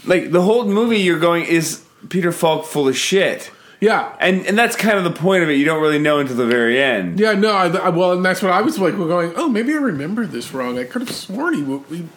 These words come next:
Speaker 2: worked for the C I A," and then he did, but then he was, uh, he was sort of screwing around on the C I A. But <laughs> he's so they're both, they were such a great team. <laughs> It's just so, it's just so funny to watch them both.
Speaker 1: Oh, I could have watched this for another eight hours.
Speaker 2: Yeah.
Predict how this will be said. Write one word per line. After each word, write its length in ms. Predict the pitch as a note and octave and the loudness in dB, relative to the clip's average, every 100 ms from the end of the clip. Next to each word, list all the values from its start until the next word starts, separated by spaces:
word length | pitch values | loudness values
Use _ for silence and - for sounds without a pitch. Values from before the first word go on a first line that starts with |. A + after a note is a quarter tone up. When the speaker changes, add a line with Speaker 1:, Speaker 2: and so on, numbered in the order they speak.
| - | -14
Speaker 2:
worked 220 | F3 F3 | -14 -12
for 100 | F#3 | -12
the 100 | E3 | -12
C 280 | - - E3+ | -12 -8 -4
I 120 | D#3+ | -2
A," 280 | F3+ G3+ E3 - - | -2 -4 -6 -14 -10
and 140 | D#3 D3 | -2 0
then 100 | D3+ | 0
he 80 | D3 | 0
did, 760 | E3+ C4 A3+ D3+ D3 D#3 - - _ - | 2 2 2 2 0 -2 -8 -20 _ -6
but 160 | D3+ | -2
then 120 | D#3+ | -2
he 80 | D3+ | 0
was, 460 | D3 D3 D3 D3 D3+ | 0 0 -2 -8 -4
uh, 420 | D3+ C#3+ C#3+ C#3+ | -2 0 0 -2
he 100 | D3+ | -4
was 120 | C#3 | -6
sort 160 | - D#3 | -4 -6
of 60 | C3+ | -6
screwing 320 | - D#3 C#3 | -8 -6 -2
around 280 | C3+ C#3+ C3 | -2 -2 -4
on 80 | |
the 60 | A#2 | -6
C 220 | - C#3 | -8 -4
I 60 | B2+ | -2
A. 220 | C3+ A#2 - - - _ | -2 -4 -10 -20 -20 _
But 360 | - D3+ - - _ _ _ | -4 -4 -4 -20 _ _ _
<laughs> 280 | _ _ - | _ _ -8
he's 380 | E3 - G3+ G3+ | -2 2 2 2
so 560 | C4 A#3 A#3 A3 A3 - - - _ | 2 4 2 0 -6 -16 -20 -20 _
they're 160 | F3+ F#3 | -2 0
both, 560 | D3+ F3+ G#3+ G#3 - | 0 0 0 -2 -4
they 120 | - E3+ | -2 0
were 140 | F3 | -2
such 300 | - A3 G#3+ | -2 -4 -4
a 40 | |
great 300 | A3 E3+ D3+ | -4 -2 -4
team. 320 | D#3 A3 F3+ D3 | -4 -4 -4 -2
<laughs> 60 | |
It's 280 | F#3 G3+ A#3+ | -4 -4 -4
just 200 | D4 - | -4 -2
so, 220 | - G3+ - | -2 -4 -2
it's 220 | F3+ - | -4 -2
just 160 | A3 | -4
so 140 | - F#3+ | -2 -4
funny 320 | F#3+ F#3+ A3 | -4 -4 -4
to 60 | D3+ | -4
watch 380 | C#3 C#3+ - | -4 -4 -6
them 180 | - G#3 | -6 -6
both. 320 | E3 C#3+ D#3+ - | -4 -4 -2 0
Speaker 1:
Oh, 80 | D#3+ | 2
I 100 | E3 | 2
could 120 | G3+ | 2
have 100 | F#3+ | 4
watched 300 | D#3+ D#3+ D#3 | 2 2 -2
this 160 | D#3 C#3 | -4 -2
for 100 | D3 | 0
another 240 | C3+ B2+ | 2 2
eight 200 | - A#2+ | 2 0
hours. 520 | A2+ A2 G2+ F2 E2 G#3 | 2 2 0 -2 -4 0
Speaker 2:
Yeah. 340 | G3+ B2+ - | 0 0 -4